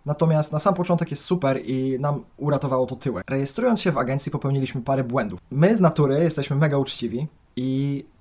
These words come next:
rejestrując się tam, no oczywiście takim standardowym pytaniem jest, y, jak długo tu jesteś albo jak długo chcesz tu być, tak? Tym bardziej jeszcze wtedy przed Brexitem było takie pytanie właśnie, jak długo chcesz tu być. No i my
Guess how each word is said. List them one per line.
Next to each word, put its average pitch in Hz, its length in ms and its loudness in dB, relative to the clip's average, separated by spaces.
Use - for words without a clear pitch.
rejestrując 147 560 0
się 120 100 -6
tam, 127 260 -4
no 180 360 2
oczywiście 165 440 -2
takim 131 600 -2
standardowym 151 500 0
pytaniem 139 480 -2
jest, 127 520 -4
y, 120 480 -6
jak 127 180 -4
długo 147 200 -2
tu 135 120 -6
jesteś 160 360 -2
albo 139 200 -2
jak 139 160 0
długo 139 220 -2
chcesz - 360 -2
tu - 120 -8
być, - 240 -12
tak? 135 200 -2
Tym 139 120 -4
bardziej 135 280 0
jeszcze 131 200 -6
wtedy 131 200 -4
przed 143 260 -2
Brexitem 131 540 -2
było 139 200 -2
takie 135 220 -4
pytanie 131 380 -4
właśnie, 113 560 -4
jak 135 140 0
długo 135 200 -4
chcesz 123 220 -8
tu 127 100 -6
być. 92 240 -10
No 135 100 0
i 156 180 0
my 180 340 2